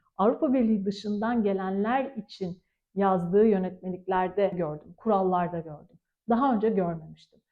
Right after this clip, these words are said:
Dolayısıyla ben aslında iki sene öğrenci, üç yılda profesyonel kartla Belçika'da toplam beş yıl yasal olarak ve kesintisiz olarak yaşadığım için kalıcı oturuma başvurabildiğimi düşünürken hesapta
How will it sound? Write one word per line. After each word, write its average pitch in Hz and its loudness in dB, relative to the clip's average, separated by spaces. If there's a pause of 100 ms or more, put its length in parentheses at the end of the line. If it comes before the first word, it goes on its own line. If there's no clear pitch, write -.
(280)
Dolayısıyla 262 4
ben 214 0
aslında 226 0
iki 233 -10
sene 185 -4
öğrenci, 175 -6
üç - -10
yılda 180 -4
profesyonel 196 -6
kartla 185 -6 (260)
Belçika'da 190 0
toplam 190 -4 (420)
beş 247 4
yıl 196 2
yasal 185 2
olarak 170 0
ve 170 -6
kesintisiz 190 -10
olarak 165 -4
yaşadığım 190 0
için - -8 (300)
kalıcı 226 6
oturuma 190 -2
başvurabildiğimi 170 -6
düşünürken 220 4 (800)
hesapta 254 0